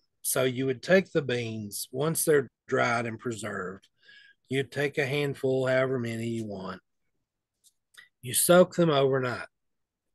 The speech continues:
So like with the tomatoes, you empty the water out, put more beans in, more water. Um,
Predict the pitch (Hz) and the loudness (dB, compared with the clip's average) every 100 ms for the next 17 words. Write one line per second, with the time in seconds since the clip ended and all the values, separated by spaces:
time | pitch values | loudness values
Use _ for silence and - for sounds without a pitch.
0 | _ _ _ - - 143 135 127 135 143 | _ _ _ -12 -8 -4 0 0 0 -2
1 | 139 143 156 143 139 131 110 117 127 131 | -2 -4 -2 2 2 0 -4 -4 -2 -4
2 | 139 127 123 120 120 120 120 123 120 _ | -4 -4 -2 -2 -2 0 0 -2 -6 _
3 | _ _ _ 120 110 123 127 117 131 131 | _ _ _ -12 -8 -4 -4 -2 -2 -2
4 | 123 110 123 120 113 - _ _ 117 131 | -4 -4 -4 -4 -6 -10 _ _ 0 4
5 | 123 120 123 127 - _ _ _ - - | 4 4 4 0 -2 _ _ _ -20 -20
6 | - _ _ 123 120 120 113 | -20 _ _ -6 -4 -4 -4